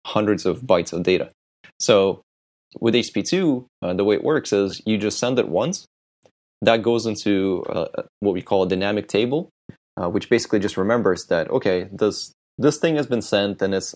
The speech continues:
let's say its I D is fifty-five. So next, next time on the next request, I can just say fifty-five, and you immediately know that, oh, okay, you, you want to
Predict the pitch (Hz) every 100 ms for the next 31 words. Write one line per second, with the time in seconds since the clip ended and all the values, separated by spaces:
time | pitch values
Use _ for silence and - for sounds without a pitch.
0 | - 92 - 107 101 - 104 101 104 98
1 | - - 101 92 92 82 - - _ -
2 | - _ - 117 151 185 - - - -
3 | - 139 156 104 90 82 - 98 107 -
4 | 92 135 120 - 107 101 92 101 92 87
5 | - 110 113 107 - - _ _ _ _
6 | - - _ _ - 107 104 98 - 110
7 | 123 123 92 104 101 98 87 82 123 -
8 | - _ _ _ _ _ _ 117 - 85
9 | 95 87 110 110 117 - 101 92